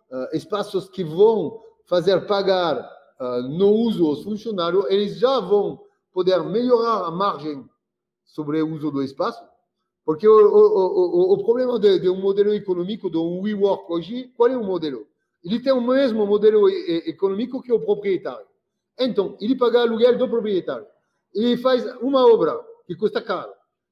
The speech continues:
Ele tem um, o, os funcionários dele. Ele tem a propaganda dele. Ele tem a margem comercial dele. No final,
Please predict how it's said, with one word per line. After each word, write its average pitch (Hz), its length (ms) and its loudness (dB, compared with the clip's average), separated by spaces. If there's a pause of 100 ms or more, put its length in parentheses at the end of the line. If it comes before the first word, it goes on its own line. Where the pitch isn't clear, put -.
Ele 202 180 -6
tem 262 120 -2
um, 220 280 -4
o, 220 440 2
os 226 120 0
funcionários 247 560 -4
dele. 190 260 0 (420)
Ele 196 160 -6
tem 262 160 -2
a 262 80 0
propaganda 262 640 0
dele. 214 400 0 (320)
Ele 196 140 -4
tem 254 180 0
a 247 80 0
margem 277 540 -2
comercial 262 540 -2
dele. 175 360 -4 (180)
No 214 160 -4
final, 277 460 -4